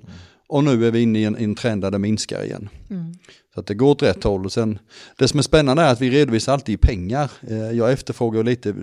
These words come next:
Speaker 2: vi borde veta hur många är det vi använder, för pengarna beror ganska mycket på avtalspriser.
Speaker 3: Mm.
Speaker 1: Mm.
Speaker 2: Som, som vi vet att där trissas ju pengarna, priserna upp per timme. Det är klart att då ökar kostnaderna också.
Speaker 1: Jag har tittat på det där och det, trenden ser ju ut ungefärligen densamma. Det, det,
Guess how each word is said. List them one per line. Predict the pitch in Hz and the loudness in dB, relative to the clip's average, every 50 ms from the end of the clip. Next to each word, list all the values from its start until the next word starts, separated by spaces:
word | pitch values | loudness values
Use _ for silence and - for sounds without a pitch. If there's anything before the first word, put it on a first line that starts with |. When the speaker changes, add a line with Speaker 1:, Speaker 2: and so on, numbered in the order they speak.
| 95 - | -10 -10
Speaker 2:
vi | - 101 110 | -8 -8 -6
borde | 107 110 117 110 | -4 -4 -4 -2
veta | 113 117 117 - 101 | -2 -2 -2 -2 -2
hur | 104 107 | -2 0
många | 110 117 131 131 117 104 104 127 | 2 2 2 2 0 -2 -2 -2
är | 143 135 | -2 -2
det | 110 | 0
vi | 104 110 | 0 0
använder, | 113 123 107 87 80 85 85 92 90 | 0 0 -2 -2 -4 -4 -4 -6 -6
för | - - 107 101 101 - _ _ _ _ _ _ _ _ - | -4 -4 -6 -6 -6 -10 _ _ _ _ _ _ _ _ -2
pengarna | 135 123 98 95 92 95 101 | 0 0 0 0 -2 -2 -2
beror | 98 107 110 123 | -2 0 0 0
ganska | 143 156 156 - 143 | -2 -2 -2 -2 -2
mycket | 143 143 - 135 - | -2 -2 -4 -4 -2
på | - 131 123 120 | -2 0 0 2
avtalspriser. | - 127 131 123 - - 92 87 - - 110 98 95 - - 117 120 - - - - | 2 2 2 2 2 -2 -4 -4 -4 -6 -6 -6 -6 -6 -6 -6 -6 -8 -10 -12 -12
Speaker 3:
Mm. | 202 180 170 170 _ _ _ - | -12 -12 -12 -14 _ _ _ -12
Speaker 1:
Mm. | 110 110 101 101 - | -12 -10 -12 -12 -12
Speaker 2:
Som, | - - 117 113 110 | -8 -6 -6 -4 -2
som | 120 113 | 0 2
vi | 110 110 | 2 4
vet | 113 113 107 95 - - | 4 4 4 4 2 -2
att | 104 98 - | -4 -4 -4
där | - 110 101 101 | -4 -2 -2 -2
trissas | - - - 120 117 - - 120 117 - - 127 | -4 -4 -6 -6 -6 -4 -4 -4 -4 -4 -6 -4
ju | 117 | -2
pengarna, | - 147 127 117 110 107 110 110 | 0 0 0 0 -2 -2 -4 -4
priserna | 101 - 143 139 127 117 - - 95 107 123 | -2 0 0 0 0 -2 -4 -4 -2 0 0
upp | 113 - _ | 0 0 _
per | - - 98 98 | -2 -2 -2 -2
timme. | - 120 117 110 92 82 | -4 -4 -4 -4 -4 -6
Det | 82 98 | -6 -6
är | |
klart | - 117 113 107 - | -4 -4 -4 -4 -6
att | 92 | -4
då | 95 107 120 | -4 -2 -2
ökar | 120 - 92 | -4 -6 -8
kostnaderna | - - 107 - - 87 85 92 98 | -10 -10 -10 -10 -10 -10 -10 -10 -10
också. | 110 - - - 110 - - - _ _ | -12 -14 -18 -20 -20 -20 -20 -20 _ _
Speaker 1:
Jag | - - 110 107 | -12 -8 -6 -6
har | 110 | -6
tittat | 107 - 139 123 127 101 90 - | -6 -6 -8 -8 -6 -8 -10 -6
på | - 117 | -6 -6
det | 104 104 | -6 -4
där | 101 101 90 82 80 85 | -4 -4 -4 -4 -4 -6
och | 92 92 92 | -6 -8 -6
det, | 92 95 87 80 - - - - - | -8 -8 -8 -8 -10 -14 -16 -10 -8
trenden | 131 113 107 107 104 104 101 | -8 -6 -6 -8 -10 -10 -10
ser | - - 113 | -10 -10 -8
ju | 107 104 104 | -8 -6 -6
ut | 101 98 95 - | -8 -8 -10 -10
ungefärligen | 104 110 110 110 107 - 147 127 110 98 85 82 80 80 80 | -10 -8 -8 -8 -8 -6 -4 -2 -2 -2 -4 -8 -10 -12 -12
densamma. | 85 82 85 - 90 - - 57 58 73 85 90 | -14 -14 -12 -12 -12 -12 -12 -14 -14 -14 -14 -12
Det, | 90 95 90 82 80 87 | -12 -10 -10 -10 -10 -10
det, | 90 98 92 87 87 85 73 78 | -10 -8 -8 -8 -8 -10 -10 -12